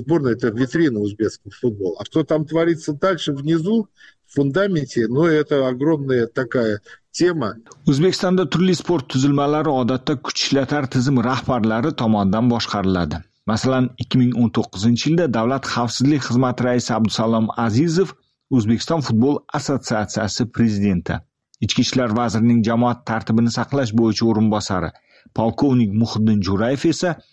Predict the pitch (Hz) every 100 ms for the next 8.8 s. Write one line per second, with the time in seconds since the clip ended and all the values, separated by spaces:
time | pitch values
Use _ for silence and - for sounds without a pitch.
0 | _ _ 117 95 110 - - 165 147 -
1 | - - 117 101 170 120 117 - 98 123
2 | 135 143 147 - 123 95 131 135 170 147
3 | 135 110 95 92 82 127 127 _ - 113
4 | 127 123 95 98 92 95 110 110 98 95
5 | 92 85 82 80 - 120 139 190 180 190
6 | 139 135 165 147 143 143 151 131 143 147
7 | 127 165 147 135 127 127 127 123 - 113
8 | 120 117 104 123 165 - 151 -